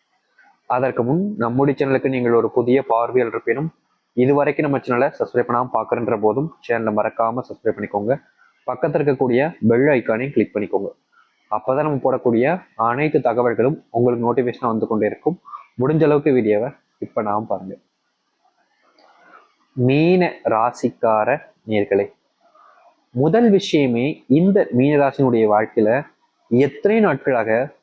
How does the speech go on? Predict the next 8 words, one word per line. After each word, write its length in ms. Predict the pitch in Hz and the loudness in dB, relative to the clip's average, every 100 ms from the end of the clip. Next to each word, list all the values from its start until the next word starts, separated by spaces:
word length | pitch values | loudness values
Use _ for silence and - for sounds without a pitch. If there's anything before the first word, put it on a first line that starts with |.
| - | -6
தொல்லைகளாக 580 | 156 196 208 175 139 127 | 0 2 2 2 2 2
இருந்த 340 | 123 117 113 | 2 2 0
விஷயங்கள் 440 | 104 - 120 110 104 | 0 -2 -2 -2 0
எல்லாம் 440 | 104 110 110 165 110 | 0 2 0 -2 -4
இனி 120 | 110 | 0
வரக்கூடிய 460 | 104 113 113 107 101 | 0 0 0 0 0
காலங்கள்ல 440 | 101 101 101 110 | -2 -2 0 -2
நீங்கும். 360 | 98 95 98 | -4 -10 -12